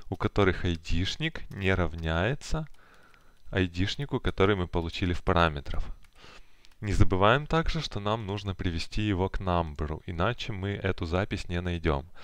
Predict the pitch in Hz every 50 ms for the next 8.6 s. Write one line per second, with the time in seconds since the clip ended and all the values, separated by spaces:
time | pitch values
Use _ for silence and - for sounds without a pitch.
0 | - - - - - 90 90 - - 98 - 117 104 104 95 - 90 87 - -
1 | - 95 110 - - - 156 147 117 104 104 107 110 104 90 98 95 92 95 95
2 | 92 85 76 - - 92 92 - - 104 95 87 85 85 80 80 85 92 - -
3 | - 147 - 170 160 - - - - - - - - 101 110 113 104 92 85 104
4 | 104 92 - - - 95 92 95 95 87 87 82 76 76 82 104 - - - 170
5 | - - 190 185 - - - - - - - - 107 - - 107 110 107 101 95
6 | 90 87 90 90 - 92 92 110 139 - - 98 - 85 80 80 80 87 98 117
7 | 123 123 117 - - - 87 87 82 - - - - 90 82 90 - - 92 -
8 | - 80 82 85 - - - 85 78 69 - -